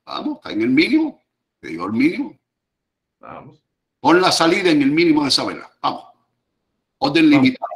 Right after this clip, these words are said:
Speaker 1: ahí ya, eso es lo que yo quiero. Ahora vuelve otra vez, estás en el máximo, estás otra vez en el máximo, vamos, estás en el máximo, aprovecha, cero diez. Pam, pam, tiene que ser rápido. Ahora ya haces el escalamiento, espera que avance, espera que avance, no espera que avance.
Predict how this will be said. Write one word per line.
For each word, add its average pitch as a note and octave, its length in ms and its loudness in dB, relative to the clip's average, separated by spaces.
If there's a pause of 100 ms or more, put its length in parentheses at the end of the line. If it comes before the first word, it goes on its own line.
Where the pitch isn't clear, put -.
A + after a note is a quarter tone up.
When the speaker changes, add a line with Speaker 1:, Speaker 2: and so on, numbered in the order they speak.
(180)
Speaker 1:
ahí A2+ 260 0
ya, - 140 -8 (260)
eso F3 380 2
es A2+ 60 -4
lo B2+ 120 -6
que B2 100 -4
yo A2 120 0
quiero. - 220 -12 (340)
Ahora A#2 180 -6
vuelve D#3 360 2
otra D#3 180 0
vez, F#3 120 -2
estás B2 200 -4
en E3+ 200 2
el G#3 80 -4
máximo, A#3 440 2
estás B2+ 180 -2
otra E3 200 -2
vez G3 120 -2
en G#3 60 -6
el G#3 100 -4
máximo, A3+ 380 2
vamos, B3 480 0
estás A#2 320 -4
en E3 100 2
el G3 80 -2
máximo, A3 380 2
aprovecha, F#3+ 500 0
cero D3+ 320 -2
diez. G#3 280 -2 (540)
Pam, D#3 200 2
pam, G3 180 0
tiene A#2 200 0
que C3+ 80 -4
ser F3 180 0
rápido. D4+ 440 -4 (800)
Ahora B2+ 320 2
ya E3 140 8
haces E3 240 0
el F#3 100 2
escalamiento, F3 760 -4
espera - 340 -8
que D3+ 80 -2
avance, F3 400 2
espera B2 320 -8
que D3+ 80 -6
avance, F3+ 580 -4
no - 120 -20
espera - 360 -12
que E3+ 60 -14
avance. - 420 -12